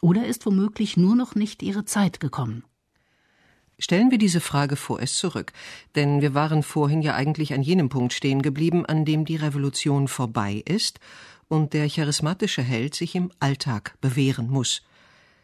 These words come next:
Speaker 2: Kann seine Strahlkraft sich ohne Krisensituation überhaupt zeigen, geschweige denn aufrechterhalten? Was geschieht, wenn seine Ideale, für die er einst so leidenschaftlich kämpfte,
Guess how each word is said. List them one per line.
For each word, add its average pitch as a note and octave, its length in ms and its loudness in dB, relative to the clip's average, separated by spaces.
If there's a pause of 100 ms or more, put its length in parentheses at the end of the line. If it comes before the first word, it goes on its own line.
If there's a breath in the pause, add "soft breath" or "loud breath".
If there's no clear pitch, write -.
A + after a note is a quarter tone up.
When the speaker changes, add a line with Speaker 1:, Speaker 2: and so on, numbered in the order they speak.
(340 soft breath)
Speaker 2:
Kann F3+ 220 4
seine G#3 300 2
Strahlkraft C#3 880 -4
sich - 200 -6
ohne F#3+ 180 2
Krisensituation D#3 1040 -2
überhaupt B2+ 460 -6
zeigen, A#2 460 -4 (460)
geschweige C3+ 360 0
denn B2 340 -2
aufrechterhalten? D3 1040 -4 (1080 loud breath)
Was E3+ 260 0
geschieht, - 720 0
wenn D3+ 300 2
seine D#3+ 320 2
Ideale, C#3 800 0
für - 160 -4
die A#3+ 160 0
er F#3+ 160 0
einst F#3 380 0
so D#3+ 100 -2
leidenschaftlich E3 840 -2
kämpfte, E3 560 -2